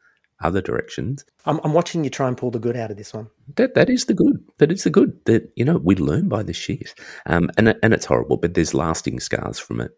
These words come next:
Speaker 1: Um, what's, what's Josie's, Josie's saying? There's a sites of
Speaker 2: Sites of
Speaker 1: injury.
Speaker 2: Signs of injury, yeah.
Speaker 1: Yeah.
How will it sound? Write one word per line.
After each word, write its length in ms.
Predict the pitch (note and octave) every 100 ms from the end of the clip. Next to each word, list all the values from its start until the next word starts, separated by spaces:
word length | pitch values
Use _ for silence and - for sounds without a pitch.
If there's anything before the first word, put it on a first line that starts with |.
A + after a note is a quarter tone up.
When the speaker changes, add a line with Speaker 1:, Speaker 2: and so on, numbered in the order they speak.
| - -
Speaker 1:
Um, 340 | B1 A#1+ A#1 _ - - _ _
what's, 280 | A#1 - -
what's 220 | - -
Josie's, 840 | - B1 C2 - C2 C2 - - - _
Josie's 400 | - D2+ - C#2+
saying? 440 | - C#2+ D#2 F2 - -
There's 160 | -
a 60 | - - _ _
sites 300 | - F2 E2+
of 60 | A2
Speaker 2:
Sites 180 | A2+ C2+
of 0 |
Speaker 1:
injury. 320 | - A1 - _ _ _ _
Speaker 2:
Signs 300 | - G2+ G#2
of 80 | G2+
injury, 320 | G2+ G2+ F#2+
yeah. 160 | F#2+ G2
Speaker 1:
Yeah. 340 | C2 B1+ C#2